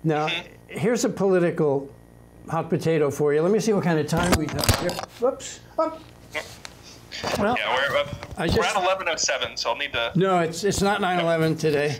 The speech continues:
Speaker 2: <laughs> It's, uh, I'll, I'll need to jump off fairly soon.
Speaker 1: Okay.
Speaker 2: Um, but yeah,
Speaker 1: Um,
Speaker 2: yeah, if you wanna throw me, throw
Speaker 1: oh,
Speaker 2: me one
Speaker 1: that's
Speaker 2: more
Speaker 1: right.
Speaker 2: question.
Speaker 1: It's, uh, yeah, eleven oh eight. So, um, vida, the Vermont Economic Development Association, I've been in there, I've spoken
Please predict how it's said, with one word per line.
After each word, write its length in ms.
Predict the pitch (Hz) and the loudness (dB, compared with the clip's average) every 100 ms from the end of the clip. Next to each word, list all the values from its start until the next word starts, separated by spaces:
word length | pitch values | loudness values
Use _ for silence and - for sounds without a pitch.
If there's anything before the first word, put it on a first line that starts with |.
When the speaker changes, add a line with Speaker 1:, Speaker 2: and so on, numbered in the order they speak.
| - | -10
Speaker 2:
<laughs> 100 | - | -6
It's, 760 | - 202 180 196 185 156 139 147 | -4 -4 -4 -4 -2 -2 -2 -2
uh, 340 | 147 139 127 - | 0 0 0 0
I'll, 80 | 127 139 | -2 -4
I'll 40 | |
need 140 | 143 156 | -4 -6
to 80 | 139 | -2
jump 260 | 139 131 | -4 0
off 260 | 123 117 - | 0 0 -2
fairly 380 | 156 151 139 120 | -4 -2 -2 -4
soon. 300 | - 107 78 - - | -2 -2 -4 -8 -2
Speaker 1:
Okay. 480 | 143 180 156 139 123 - 110 | 0 2 2 2 0 -6 -2
Speaker 2:
Um, 140 | 87 - - - | -2 -4 -18 -4
but 120 | - | -2
yeah, 240 | 160 143 143 | 0 0 0
Speaker 1:
Um, 100 | 139 | 0
Speaker 2:
yeah, 160 | 127 | -2
if 100 | 127 | -2
you 60 | 135 | -2
wanna 120 | 127 | -2
throw 200 | 135 127 | -2 -2
me, 100 | 123 120 | -2 -2
throw 140 | 156 | 0
Speaker 1:
oh, 20 | 175 | 2
Speaker 2:
me 60 | |
one 120 | 170 | 2
Speaker 1:
that's 120 | 170 175 | 2 2
Speaker 2:
more 80 | |
Speaker 1:
right. 120 | 165 143 | 2 0
Speaker 2:
question. 100 | - 269 | -2 0
Speaker 1:
It's, 180 | 170 190 | 0 2
uh, 420 | 175 151 151 - - - - | 2 2 0 -2 -8 -18 -2
yeah, 240 | 254 170 151 | 2 2 2
eleven 280 | 175 170 | 2 4
oh 140 | 165 151 | 4 2
eight. 180 | 139 139 - - - | 0 -4 -18 -20 -16
So, 380 | - 190 170 175 | -2 0 2 2
um, 440 | 175 170 170 - - - - - - - - | 2 2 0 -4 -16 -20 -20 -20 -20 -4 2
vida, 480 | 165 233 147 110 208 | 4 4 2 -2 -4
the 120 | 202 | -2
Vermont 320 | 147 175 196 226 | 2 2 4 2
Economic 400 | 214 185 170 143 | 2 2 2 2
Development 440 | 160 190 180 156 | 2 2 2 2
Association, 800 | - 147 120 147 143 151 139 123 - - - | 2 0 4 4 4 2 0 -2 -14 -20 -6
I've 420 | 170 156 143 131 - - - - - 113 | -2 0 0 -2 -14 -20 -20 -12 -4 2
been 160 | 185 | 4
in 160 | 190 196 | 4 4
there, 320 | 180 175 170 | 4 4 2
I've 160 | 151 151 | 0 -2
spoken 560 | 180 180 180 165 160 | 0 2 2 2 0